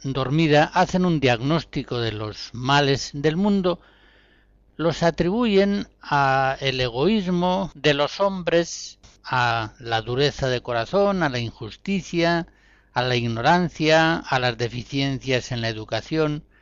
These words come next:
pero siendo hasta cierto punto verdadero ese diagnóstico, no llega ni de lejos a la raíz de los males.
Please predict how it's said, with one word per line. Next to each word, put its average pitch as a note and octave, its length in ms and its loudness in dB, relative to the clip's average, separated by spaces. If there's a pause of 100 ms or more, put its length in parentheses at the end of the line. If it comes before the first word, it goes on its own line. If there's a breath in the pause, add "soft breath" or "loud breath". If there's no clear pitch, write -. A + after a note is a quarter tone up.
(800 soft breath)
pero E3 680 4 (200)
siendo A#3+ 480 2
hasta C3 320 2
cierto D#3 540 -2
punto C#3 800 -4
verdadero A#2 760 0
ese D#3+ 220 -2
diagnóstico, D#3+ 1000 -2
no F3+ 300 0
llega G3+ 580 2
ni A3 260 4
de G#3+ 120 4
lejos C#3+ 800 -2 (160)
a B2+ 120 0
la A#2+ 160 0
raíz B2+ 560 -2
de A#2+ 640 -4
los B2+ 380 -6
males. G#2 800 -4